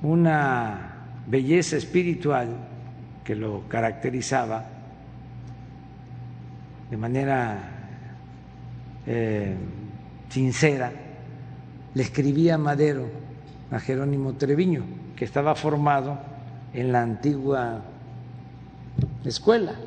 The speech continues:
donde no había democracia, pues.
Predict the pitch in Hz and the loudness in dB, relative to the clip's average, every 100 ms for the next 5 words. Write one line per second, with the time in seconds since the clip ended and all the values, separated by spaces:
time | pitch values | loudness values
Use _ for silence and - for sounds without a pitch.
0 | - - - - - - - - - - | -12 -12 -12 -12 -14 -14 -14 -14 -8 0
1 | 131 120 120 110 98 - - - - - | 0 2 2 2 -2 -10 -12 -12 -12 -14
2 | - - - - - - 131 135 131 135 | -14 -16 -16 -14 -8 -2 4 4 4 2
3 | 127 240 - - 117 120 - | 2 2 2 -2 -4 -6 -8